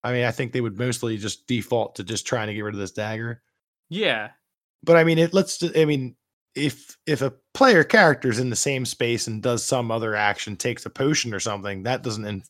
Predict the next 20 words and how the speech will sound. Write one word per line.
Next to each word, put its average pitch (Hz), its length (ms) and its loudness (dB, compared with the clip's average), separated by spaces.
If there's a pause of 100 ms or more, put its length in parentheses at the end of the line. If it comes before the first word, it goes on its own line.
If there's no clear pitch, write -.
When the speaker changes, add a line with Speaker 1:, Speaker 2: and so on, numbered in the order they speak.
(120)
Speaker 1:
that 131 160 0
doesn't 113 200 -4
Speaker 2:
Yeah, 226 80 -6
Speaker 1:
incur 101 140 -8
Speaker 2:
no, 156 300 8
Speaker 1:
an - 100 -6
Speaker 2:
it, 123 60 -10 (100)
Speaker 1:
attack - 160 -2
of 202 100 6
Speaker 2:
potions, 294 40 2 (200)
Speaker 1:
opportunity. 95 120 -20 (160)
Speaker 2:
potions 247 340 2
take, 151 240 0
give 143 180 2
you 123 80 2
an 120 60 0
attack 110 280 -2
of - 80 -14
opportunity. 113 600 -6 (1200)
Speaker 1:
Oh. 254 840 -6